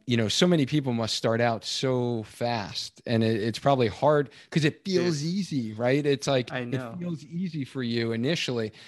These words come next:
Speaker 1: So the fact that you were able to really hold back and just, like, run smart, knowing that you hold back in the beginning, and then you're gonna be able to feel stronger at the end and get through that. Um,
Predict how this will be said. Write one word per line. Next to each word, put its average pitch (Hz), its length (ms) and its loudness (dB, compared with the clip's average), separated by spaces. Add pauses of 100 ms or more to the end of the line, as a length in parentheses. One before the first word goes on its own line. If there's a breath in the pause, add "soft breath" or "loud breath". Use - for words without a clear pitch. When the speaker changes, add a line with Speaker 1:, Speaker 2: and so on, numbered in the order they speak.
(160 loud breath)
Speaker 1:
So 147 160 4
the 120 120 4
fact 202 340 2
that 147 120 4
you 135 180 4
were 139 120 6
able 131 420 2
to 104 120 -10
really 151 580 2
hold 139 520 -2
back 120 480 0
and 113 260 -2
just, 120 260 -2
like, 113 200 2
run 117 340 4
smart, 113 640 0 (380 soft breath)
knowing 143 720 2 (320 soft breath)
that 120 360 0
you 107 140 -2
hold 160 300 4
back 175 320 2
in 180 80 -4
the 185 60 -2
beginning, 175 640 -2 (280 soft breath)
and 135 200 2
then 139 360 4 (100)
you're 139 200 6
gonna 143 200 0
be 131 240 0
able 131 180 0
to 120 120 -2
feel 131 260 -2
stronger 139 640 0
at 123 180 -2
the 113 220 -6
end 120 600 0 (300 soft breath)
and 123 180 2
get 131 280 4
through 190 320 4
that. 110 480 2
Um, 113 600 -2